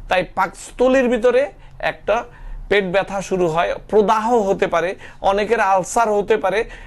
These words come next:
অনেকের ফুটা হতে পারে। এটি হলো তাত্ত্বিকভাবে মনে হয়। এবং এই গ্যাস উপর দিকে এসে আপনার গলা জ্বলা, বুক জ্বলা হতে পারে, কারো কারো ক্ষেত্রে এটি রিফ্লাক্স হতে পারে,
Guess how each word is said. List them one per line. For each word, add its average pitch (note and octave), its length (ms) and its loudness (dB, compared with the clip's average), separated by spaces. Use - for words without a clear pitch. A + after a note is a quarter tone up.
অনেকের C4+ 360 2
ফুটা E4 360 4
হতে A3+ 220 2
পারে। C#3 320 -2
এটি G#3+ 220 0
হলো C#4 300 2
তাত্ত্বিকভাবে G#3 640 2
মনে G3 280 2
হয়। C#3 240 -8
এবং G#3 240 0
এই A#3 200 4
গ্যাস G#3+ 600 0
উপর G3+ 320 2
দিকে G#3 440 2
এসে E3 360 0
আপনার D#3 420 0
গলা E3 420 4
জ্বলা, F#3 360 2
বুক E3+ 460 2
জ্বলা G3 280 4
হতে F3+ 220 -2
পারে, G3 220 0
কারো A#3+ 280 2
কারো D4 220 0
ক্ষেত্রে - 420 -6
এটি F3 280 0
রিফ্লাক্স A#3 800 0
হতে A#3 160 0
পারে, C#4 240 0